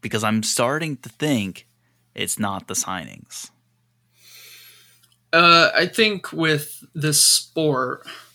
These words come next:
Speaker 2: it's almost like a numbers game sometimes, and you need to put your players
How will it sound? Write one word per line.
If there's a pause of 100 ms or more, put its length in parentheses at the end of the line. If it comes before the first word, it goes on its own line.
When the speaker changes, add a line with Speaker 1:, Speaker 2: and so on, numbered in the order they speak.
(1040)
Speaker 2:
it's
almost
like
a
numbers
game
sometimes, (640)
and (260)
you
need
to
put
your
players